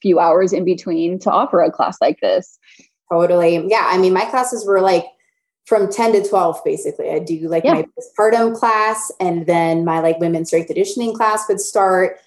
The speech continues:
Speaker 2: So then it acted as, like, a feeder system. Like, they would go through the postpartum program, and then they would see that there's a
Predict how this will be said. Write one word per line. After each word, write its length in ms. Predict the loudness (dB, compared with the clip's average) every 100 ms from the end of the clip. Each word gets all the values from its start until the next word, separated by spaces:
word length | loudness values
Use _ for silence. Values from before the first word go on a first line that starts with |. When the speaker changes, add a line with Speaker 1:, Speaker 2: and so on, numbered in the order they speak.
| _ _
Speaker 2:
So 300 | 0 2 4
then 480 | 2 2 2 2 2 0 0
it 160 | 0 2
acted 440 | 0 0 -2 -4 -2
as, 320 | -2 0 -2
like, 140 | -4 -4
a 140 | -8
feeder 380 | -8 -6 -2 -2
system. 420 | -4 -8 -6 -4
Like, 140 | -2 0
they 100 | 0
would 160 | 0
go 220 | 2 4 4
through 220 | 2 2
the 240 | 2 2
postpartum 600 | 0 -2 0 2 2 0
program, 440 | 2 2 2 0 0
and 100 | -4
then 80 | -2
they 100 | -2
would 160 | -2
see 180 | -2 -2
that 140 | 0
there's 260 | 2 0 2
a 240 | 2 0